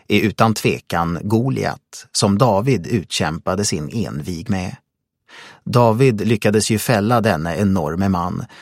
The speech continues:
som ska ha varit nästan tre meter lång och burit en rustning i koppar som vägde sextio kilo.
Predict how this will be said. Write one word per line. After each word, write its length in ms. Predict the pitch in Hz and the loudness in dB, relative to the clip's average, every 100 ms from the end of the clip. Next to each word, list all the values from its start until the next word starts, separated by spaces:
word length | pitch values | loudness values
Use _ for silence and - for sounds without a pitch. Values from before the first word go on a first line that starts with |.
| - | -6
som 220 | - 95 | -2 -2
ska 160 | - | 0
ha 120 | 95 92 | 0 2
varit 260 | 98 92 | 2 2
nästan 400 | 104 95 - 107 | 0 0 0 0
tre 320 | 104 127 123 | 0 -2 0
meter 320 | 107 98 - 120 | 0 0 0 -2
lång 400 | 104 117 80 78 | 0 -4 -6 -4
och 220 | 101 98 | -2 2
burit 280 | 117 98 104 | 4 2 2
en 160 | 98 | 2
rustning 580 | 113 117 - - 143 90 | 2 0 -4 0 0 0
i 60 | 87 | -2
koppar 640 | - 120 _ _ 147 90 | -2 -4 _ _ -2 0
som 180 | - 95 | -2 0
vägde 300 | 107 87 82 | 0 -2 -4
sextio 520 | - 120 - - 120 | -2 -4 -6 -6 -2
kilo. 500 | - 85 117 101 | -2 -2 -4 -6